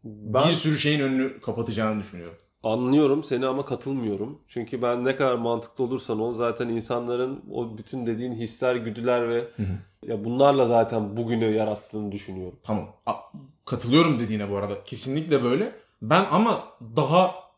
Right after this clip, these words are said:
Speaker 2: bunun sadece saflaştırılmış halini düşün ne demek istediğimin, anladın mı?
Speaker 1: Daha bile kötü olur ben sana söyleyeyim.
Speaker 2: Gerçekten mi?
Speaker 1: Abi,
Speaker 2: Ben daha iyi olacağını düşünüyorum.
Speaker 1: Yahu herkesin güdülerine göre hareket ettiği
Speaker 2: Hayır,
Speaker 1: bir şeyde
Speaker 2: bu değil ama şey yani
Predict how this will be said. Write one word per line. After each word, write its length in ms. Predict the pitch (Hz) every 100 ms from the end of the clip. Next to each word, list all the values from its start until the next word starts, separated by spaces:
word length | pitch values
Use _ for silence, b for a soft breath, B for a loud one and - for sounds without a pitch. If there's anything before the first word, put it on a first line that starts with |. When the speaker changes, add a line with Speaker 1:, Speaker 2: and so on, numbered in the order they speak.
| - - -
Speaker 2:
bunun 420 | 139 127 156 180 175
sadece 580 | - 147 165 165 147 165
saflaştırılmış 840 | - 139 139 143 - 143 160 160
halini 300 | 135 135 143
düşün 260 | 123 - 107
ne 40 |
demek 220 | 104 107 104
istediğimin, 440 | - 104 104 101
anladın 300 | 98 104 -
mı? 180 | 113 92
Speaker 1:
Daha 340 | 120 139 151 123
bile 180 | 127 131
kötü 220 | 120 123
olur 240 | 101 95
ben 140 | 98 95
sana 220 | 95 95
söyleyeyim. 340 | 101 98 92 -
Speaker 2:
Gerçekten 460 | 110 113 101 90 87
mi? 60 | 98
Speaker 1:
Abi, 40 | 127
Speaker 2:
Ben 200 | 139 147
daha 220 | 143 147
iyi 120 | 139
olacağını 420 | 135 120 123 117
düşünüyorum. 340 | 104 107 113 131
Speaker 1:
Yahu 60 |
herkesin 460 | 117 120 131 131 123
güdülerine 500 | 117 123 127 127 135
göre 160 | 131
hareket 220 | 127 123 127
ettiği 100 | 117
Speaker 2:
Hayır, 220 | 147 123
Speaker 1:
bir 120 | 117
şeyde 360 | 127 123 120 131
Speaker 2:
bu 40 |
değil 160 | 156 117
ama 140 | 98
şey 240 | - 131
yani 180 | 104 101